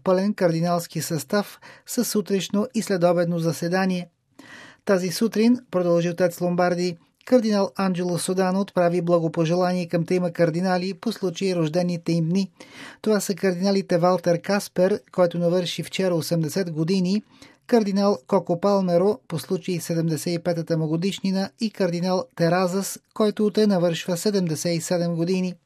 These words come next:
Изказалите се кардинали на днешното заседание са осемнайсет, с което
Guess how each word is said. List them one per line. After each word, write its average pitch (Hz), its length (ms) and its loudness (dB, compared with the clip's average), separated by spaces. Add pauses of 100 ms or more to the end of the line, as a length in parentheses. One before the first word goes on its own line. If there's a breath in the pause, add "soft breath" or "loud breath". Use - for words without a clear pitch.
(800 loud breath)
Изказалите 202 600 0
се 196 140 -4
кардинали 185 580 0
на 190 140 0
днешното 180 460 -4
заседание 175 680 -2
са 170 140 -4
осемнайсет, 170 880 -2 (300 loud breath)
с 233 200 0
което 196 420 0